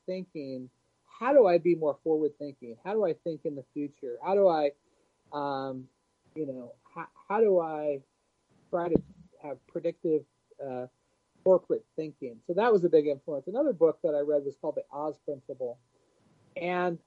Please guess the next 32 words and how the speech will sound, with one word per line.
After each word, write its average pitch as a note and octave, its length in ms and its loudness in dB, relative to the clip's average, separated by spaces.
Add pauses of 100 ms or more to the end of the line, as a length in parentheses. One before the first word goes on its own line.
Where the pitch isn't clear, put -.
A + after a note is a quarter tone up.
(100)
uh, E3 280 -4 (120)
it, G3 160 2 (320)
what F#3 380 4
I F#3+ 80 4
took B3+ 260 0
out G3 100 2
of E3 120 0
that C#3+ 200 -6
book, D3+ 220 -4
and D#3+ 100 -6
I D#3 40 -8
made E3+ 260 -4
my D3+ 140 -8
entire E3+ 360 -6
senior D#3 300 -12
staff E3 320 -6 (140)
read D3 240 -4
it, C3+ 200 -2 (640)
um, D#3 280 -6
was E3+ 160 -2
really G3+ 240 8
about D#3 300 2
a-, - 240 -12
accountability. C#3 800 -6 (140)
And D#3+ 140 -10
one F#3 160 0
of F3+ 60 4
the D#3+ 60 2
things, D3 460 -6 (180)
speaking D3 340 -2
of C3 160 -8
culture, D#3+ 480 4